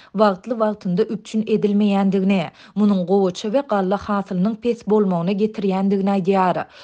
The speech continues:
Olaryň sözlerine görä, daýhanlar bu hasyl esasynda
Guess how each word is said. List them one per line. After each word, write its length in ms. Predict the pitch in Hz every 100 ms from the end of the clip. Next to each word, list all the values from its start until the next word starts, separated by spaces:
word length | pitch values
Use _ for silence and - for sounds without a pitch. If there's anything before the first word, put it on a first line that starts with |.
| -
Olaryň 340 | - 202 196 190
sözlerine 460 | 196 196 185 180
görä, 220 | 180 185 262
daýhanlar 600 | 196 190 190 185 175 170
bu 60 | 180
hasyl 420 | 208 202 185 190
esasynda 680 | - 202 196 180 185 180 277